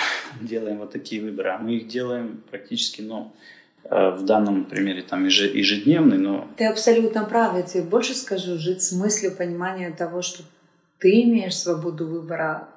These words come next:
Speaker 2: в браке, каждый день просыпаешься и выбираешь свою жену, и она, она каждый день выбирает тебя.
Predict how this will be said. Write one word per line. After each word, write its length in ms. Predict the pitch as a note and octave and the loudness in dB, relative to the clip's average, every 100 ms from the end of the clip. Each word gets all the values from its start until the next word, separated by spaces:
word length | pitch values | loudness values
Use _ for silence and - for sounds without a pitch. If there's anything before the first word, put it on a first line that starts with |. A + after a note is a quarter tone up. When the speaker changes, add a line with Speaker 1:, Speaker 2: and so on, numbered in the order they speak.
| _ _ - | _ _ -14
Speaker 2:
в 80 | D#3+ | -4
браке, 440 | D#3 F3+ F3 E3+ | 4 6 4 2
каждый 460 | D#3+ F#3 F3 E3+ E3+ | -8 -4 -4 -4 -6
день 260 | D#3 F3+ | -6 -6
просыпаешься 760 | F3 F3 E3 D#3+ F3 E3+ E3 - | -6 -8 -8 -6 -6 -4 -4 -4
и 60 | E3 | -4
выбираешь 600 | D#3+ D#3 E3+ E3 D#3+ D#3 | -4 -4 -4 -4 -4 -8
свою 340 | E3 D#3+ D#3+ | -8 -8 -10
жену, 340 | D#3+ D#3+ D#3+ - - | -10 -8 -10 -8 -2
и 180 | F3+ F#3 | 0 0
она, 600 | E3 E3 D#3+ A3 E3 - _ _ _ _ _ _ _ | -4 -2 0 0 0 -10 _ _ _ _ _ _ _
она 420 | - F3+ F3+ E3+ - | 0 0 0 -6 -10
каждый 380 | E3+ E3 E3 E3 | -10 -10 -10 -8
день 300 | E3 E3+ E3+ | -4 -4 -4
выбирает 640 | F#3 F3+ F#3 F3+ - - | -6 -2 -2 -4 -10 -12
тебя. 500 | - F3 G#3 A3 D#3+ | -12 -6 -4 -4 -6